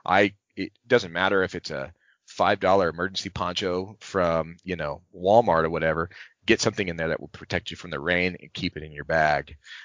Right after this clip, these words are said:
And so always have a rain shell of some degree. And then, uh, and then really whatever, whatever you prefer. I mean, uh, there's times when it's cold, I'll carry a puffy jacket,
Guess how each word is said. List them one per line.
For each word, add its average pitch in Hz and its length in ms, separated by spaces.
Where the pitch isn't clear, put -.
And 85 320
so - 140
always 131 220
have 101 160
a 80 40
rain 92 520
shell 82 420
of 73 100
some 90 280
degree. 76 560
And 87 160
then, 87 480
uh, 90 300
and 104 120
then 110 120
really 151 180
whatever, 123 340
whatever 123 260
you 127 100
prefer. - 400
I 90 60
mean, 87 300
uh, 92 80
there's 90 200
times 87 280
when 85 80
it's - 100
cold, 87 320
I'll 78 80
carry 78 240
a - 20
puffy 80 260
jacket, 76 440